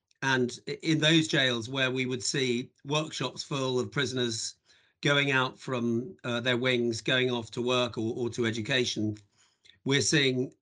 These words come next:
that much more restricted. Sometimes it's a regime that means they're only unlocked to go off the wing in the mornings or the afternoons. They call that a split regime. Sometimes it's people not getting off the wings at all in,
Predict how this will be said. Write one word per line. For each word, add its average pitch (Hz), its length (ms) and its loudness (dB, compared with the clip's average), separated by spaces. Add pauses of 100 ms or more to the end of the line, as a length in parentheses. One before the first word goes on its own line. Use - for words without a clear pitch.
(100)
that 139 240 -2
much 139 260 0
more 127 140 -2
restricted. 113 560 -4
Sometimes 139 480 0
it's 139 140 -6
a 135 60 0
regime 127 440 2
that 135 120 -6
means 123 380 0 (240)
they're 135 140 0
only 139 240 4
unlocked 131 340 0
to 131 80 -12
go 131 180 0
off 123 140 -6
the 147 80 -4
wing 127 220 2
in 123 80 4
the 123 80 0
mornings 123 400 0
or 123 80 -6
the 117 100 -4
afternoons. 123 720 -4 (200)
They 127 100 -6
call 147 140 -4
that 127 100 -2
a 113 40 -6
split 127 300 -2
regime. 117 500 -2 (320)
Sometimes 139 460 2
it's 135 80 -8
people 139 300 0
not 135 200 -2
getting 135 220 2
off 120 160 -2
the 143 80 -6
wings 120 460 0
at 131 160 -8
all 120 400 -4
in, 117 200 -2